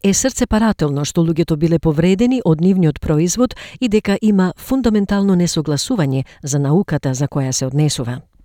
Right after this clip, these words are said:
Исто така се вели дека инвестирала стотици милиони долари обидувајќи се да го направи грамоксконот побезбеден и негира дека некогаш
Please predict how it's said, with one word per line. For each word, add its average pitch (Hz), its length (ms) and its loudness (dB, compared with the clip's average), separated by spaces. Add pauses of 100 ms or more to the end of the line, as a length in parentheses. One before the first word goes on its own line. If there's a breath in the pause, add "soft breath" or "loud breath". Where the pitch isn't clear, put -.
(400)
Исто 277 240 0
така 139 220 -8
се 151 140 -6
вели 208 240 -2
дека 156 340 -2 (260 soft breath)
инвестирала 175 800 0
стотици - 520 -2
милиони 165 400 0
долари 165 380 2 (220 loud breath)
обидувајќи 165 580 0
се 269 140 -4
да 156 120 -2
го 131 100 -6
направи 175 560 -2
грамоксконот 151 960 -2
побезбеден 175 720 0 (380 loud breath)
и 196 80 4
негира 175 500 4
дека 151 300 0
некогаш 190 460 2